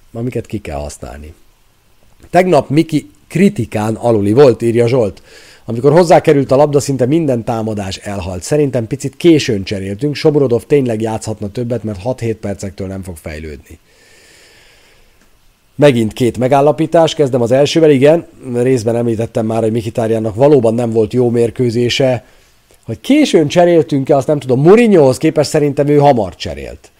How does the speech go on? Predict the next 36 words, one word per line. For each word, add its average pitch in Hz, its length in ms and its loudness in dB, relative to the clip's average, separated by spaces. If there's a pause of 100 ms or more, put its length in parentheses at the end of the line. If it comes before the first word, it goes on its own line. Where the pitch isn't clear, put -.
(420)
Tehát, 110 300 -2
ö, 131 240 6 (640)
é-, 147 120 -2
é-, - 340 -4 (120)
és 147 300 -2 (800)
igazad 214 380 4
van, 165 160 6
mert 160 180 4
pont 190 200 2
azon 165 220 4
kezdtem 156 300 0
el 147 100 2
gondolkozni, 147 600 2
miközben 127 440 -2
néztem 147 380 0
a 113 40 2
meccset, 151 440 0
hogy, 156 300 2 (640)
hogy 110 100 -8
most 131 180 0
megint 175 380 2
az 143 180 0
történik, 156 800 -2 (420)
hogy 110 140 -4
Mourinho 147 480 2
hagyja 127 440 2
a 139 60 2
csapatot 131 480 -2
szenvedni, 107 760 -2 (840)
hogy 113 160 -10
igazából 131 460 2
nem 117 160 0
nyúl 127 240 2
hozzá 123 320 0
a 123 60 0
játékhoz. 110 800 -4